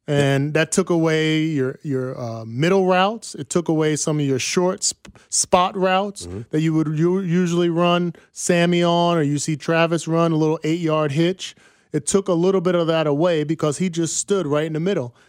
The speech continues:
Speaker 1: And part of the reason why he felt comfortable, or that defense felt comfortable employing that,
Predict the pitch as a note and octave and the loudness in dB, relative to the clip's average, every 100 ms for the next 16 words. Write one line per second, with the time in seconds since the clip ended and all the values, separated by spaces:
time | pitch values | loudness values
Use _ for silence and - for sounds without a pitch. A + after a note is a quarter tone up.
0 | _ - D3 F#3+ G3 F#3 G#3 F3+ F3+ F3 | _ -6 0 0 2 2 2 2 2 4
1 | E3+ F3+ - F#3 - G#3 D4 B3 E3 E3+ | 2 0 0 -2 0 0 0 0 0 0
2 | F3 D#3 E3 D#3+ C#3+ C4 - E3 - F3 | 0 0 0 -2 -2 -2 -2 -4 -2 -4
3 | - F#3+ F#3 E3 E3 D3+ - A#3+ C4 E3 | -2 -6 -6 -6 -4 -4 -4 -2 0 0
4 | D3+ E3 | 0 -2